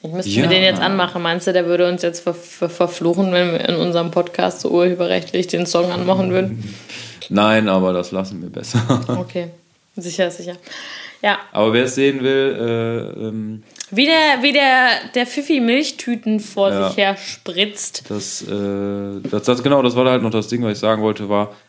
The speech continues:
Speaker 2: dass ich, ähm, auf diesem harten Malle-Wochenende, was ihm folgte, jede freie Minute zum Schlafen genutzt hab,
Speaker 1: Mhm.
Speaker 2: weil so ein Videodreh halt auch ziemlich anstrengend ist. Wir sind halt, äh, auch auf der Insel überall rumgefahren und haben auf Spots halt, äh, so, so, so Szenen gedreht.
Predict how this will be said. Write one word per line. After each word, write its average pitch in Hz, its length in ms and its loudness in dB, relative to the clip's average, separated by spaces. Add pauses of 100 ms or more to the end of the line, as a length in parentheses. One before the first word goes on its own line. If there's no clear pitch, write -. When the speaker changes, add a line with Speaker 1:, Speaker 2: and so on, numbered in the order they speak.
(140)
Speaker 2:
dass 101 220 -4
ich, - 320 -6
ähm, 98 540 -6 (1000)
auf 110 180 2
diesem 113 340 2
harten 120 280 2
Malle-Wochenende, 101 680 2
was 98 180 0
ihm 95 100 -4
folgte, 113 380 0
jede 104 360 0
freie 104 340 2
Minute 104 360 -2
zum 98 140 -2
Schlafen 107 460 0
genutzt 95 360 -2
hab, 104 200 0 (140)
Speaker 1:
Mhm. 101 180 0
Speaker 2:
weil 98 80 4
so 98 80 0
ein 95 140 0
Videodreh 104 500 2
halt 95 160 2
auch 95 180 2
ziemlich 95 320 -2
anstrengend 101 480 0
ist. 101 140 -2
Wir 101 80 -2
sind 98 140 -2
halt, 95 160 0
äh, 92 120 2
auch 95 220 0
auf 92 200 -6
der - 120 0
Insel 101 240 0
überall 95 220 2
rumgefahren 104 600 2
und 95 100 0
haben 95 180 0
auf 92 120 -4
Spots - 400 -2
halt, 101 300 2
äh, 98 580 -2
so, 95 180 -2
so, 95 260 -4
so 95 180 -8
Szenen 104 340 -2
gedreht. 98 420 -4